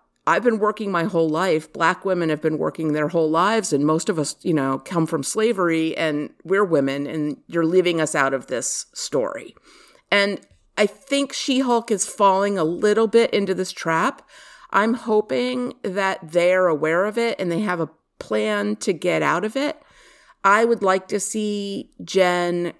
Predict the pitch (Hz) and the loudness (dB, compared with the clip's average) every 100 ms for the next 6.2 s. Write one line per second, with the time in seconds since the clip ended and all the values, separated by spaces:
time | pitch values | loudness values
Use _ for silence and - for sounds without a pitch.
0 | 170 190 180 165 156 160 156 170 165 160 | -8 -6 2 2 4 2 2 0 0 0
1 | - 170 165 160 165 175 - 190 160 - | 0 2 4 4 2 0 -2 -2 -2 -2
2 | 160 156 151 147 - 175 190 214 208 208 | 2 2 2 -2 0 0 0 -4 -4 -4
3 | 202 202 - - _ - 175 185 190 190 | -4 -6 -10 -20 _ -6 -4 2 0 0
4 | 185 170 170 - - _ - 190 - 220 | 0 0 0 -4 -6 _ -6 -6 -4 0
5 | 220 220 240 226 220 196 156 160 165 180 | 0 0 -2 -2 2 2 2 2 0 -2
6 | 165 | -4